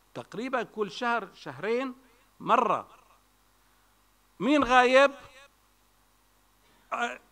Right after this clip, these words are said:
أكثر من يحتاج. ما موجودين الجماعة. ليه؟ نسيت، ما عرفت، ابني ما قال لي.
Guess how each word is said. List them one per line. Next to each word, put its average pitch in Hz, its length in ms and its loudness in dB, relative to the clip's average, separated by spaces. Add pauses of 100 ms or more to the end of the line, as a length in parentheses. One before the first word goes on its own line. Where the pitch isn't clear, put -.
أكثر 262 400 2
من 202 180 -2
يحتاج. 139 560 -4 (460)
ما 185 180 6
موجودين 113 520 -4
الجماعة. 95 520 -12 (260)
ليه؟ 240 420 6 (360)
نسيت، 185 640 -6 (340)
ما 175 180 2
عرفت، 170 560 2 (500)
ابني 190 300 -4
ما 180 220 0
قال 180 120 -2
لي. 175 320 -4